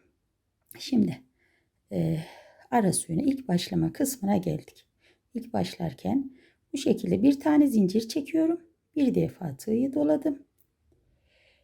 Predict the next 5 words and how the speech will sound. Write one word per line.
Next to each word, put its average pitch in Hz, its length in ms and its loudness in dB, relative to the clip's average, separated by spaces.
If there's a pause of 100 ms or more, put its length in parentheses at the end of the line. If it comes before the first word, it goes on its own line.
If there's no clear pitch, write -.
(160)
İlk 285 220 -4
başlama 202 360 2
noktası 226 520 2
burası 202 340 -2
arkadaşlar. 180 720 -6